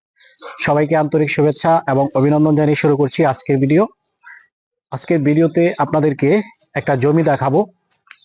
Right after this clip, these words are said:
আহ, জমিটা মূলত উত্তরা দশ নাম্বার সেক্টরের একদম সন্নিকটে। যদি আপনারা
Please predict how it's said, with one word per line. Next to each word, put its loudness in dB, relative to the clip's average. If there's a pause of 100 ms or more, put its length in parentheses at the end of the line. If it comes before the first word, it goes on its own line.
(480)
আহ, -2
জমিটা 0
মূলত 0 (880)
উত্তরা 0
দশ -2
নাম্বার 2
সেক্টরের -2 (140)
একদম -2
সন্নিকটে। -2 (1400)
যদি 2
আপনারা 0